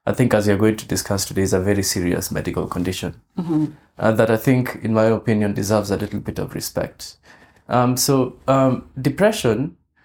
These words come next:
Speaker 1: is a condition that affects people of all ages, all races, uh, heights, all di-, heights.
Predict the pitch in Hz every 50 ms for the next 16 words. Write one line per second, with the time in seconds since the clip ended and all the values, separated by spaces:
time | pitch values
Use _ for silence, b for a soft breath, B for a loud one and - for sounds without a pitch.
0 | _ _ _ _ _ - - 143 131 143 139 139 147 143 156 160 165 156 135 127
1 | 123 113 - 135 131 131 - - 135 131 127 120 113 110 - - 127 131 127 127
2 | 113 117 113 113 123 139 165 156 - - - 113 117 120 113 113 110 110 110 -
3 | - 123 120 - - - - - - - - 101 95 95 - - - _ _ _
4 | _ - - - 117 117 113 120 120 - 120 120 117 107 - - - - - -
5 | 120 120 123 - - -